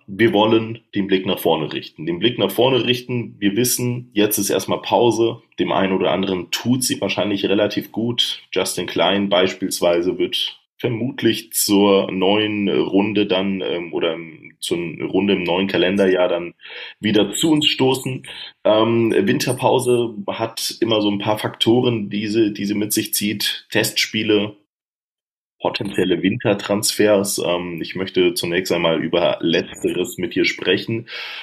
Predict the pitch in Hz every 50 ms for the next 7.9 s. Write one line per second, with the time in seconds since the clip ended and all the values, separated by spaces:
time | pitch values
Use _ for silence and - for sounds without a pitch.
0 | - - - - - 95 98 101 101 101 101 104 104 104 101 87 - - - -
1 | - 82 95 92 - - - 98 98 - - 117 117 113 - 104 101 107 - -
2 | - - - 95 95 - - - - - - - - - 76 87 104 113 - -
3 | - - - - - - - 85 - - 98 95 95 98 101 - - 92 104 107
4 | 95 92 92 95 - 85 87 - 202 - 95 85 80 78 - - - - 85 82
5 | - - - - - - 92 101 104 - - - 110 101 98 - 95 90 92 95
6 | 95 92 90 85 85 90 98 - - 95 - - - 98 92 95 - - 85 -
7 | 73 92 98 120 - 87 85 82 87 90 95 98 98 98 98 95 95